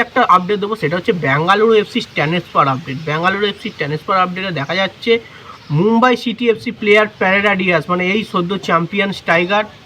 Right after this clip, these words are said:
গোলও করেছে গুয়াহাটি তিরঙ্গানে। তো এই প্যারেরা ডিয়াসকে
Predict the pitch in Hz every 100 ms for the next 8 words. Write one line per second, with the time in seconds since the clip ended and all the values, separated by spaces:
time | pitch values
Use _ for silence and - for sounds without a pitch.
0 | - 170 175 202 208 208 202 190 233 233
1 | - - - - - - - - 170 175
2 | 185 180 175 175 175 180 190 190 185 170
3 | 156 156 214 226 202 208 214 240